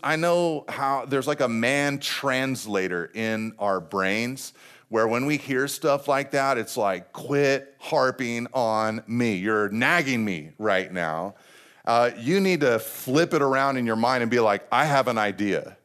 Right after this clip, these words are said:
<laughs> We need to go on dates together. We need to go on trips together. We need to spend time together. We need to do this because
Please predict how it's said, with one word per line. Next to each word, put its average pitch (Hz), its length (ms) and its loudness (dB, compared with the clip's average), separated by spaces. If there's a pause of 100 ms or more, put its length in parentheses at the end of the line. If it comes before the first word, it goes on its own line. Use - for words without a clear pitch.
(280)
<laughs> 113 100 -12 (420)
We 151 360 2
need 123 400 2
to 123 80 0
go 113 160 2
on 110 220 2
dates 107 340 0
together. 85 440 0
We 143 380 0
need 131 400 -2
to 123 100 -4
go 113 140 0
on 104 140 -2
trips - 320 -6
together. 87 420 -4
We 143 380 0
need 135 260 -2
to 113 80 -6
spend 110 380 -4
time 110 260 -2
together. 92 380 -2
We 117 320 -4
need 131 240 -2
to 113 80 -2
do 135 240 -2
this 107 340 -2
because 107 640 -4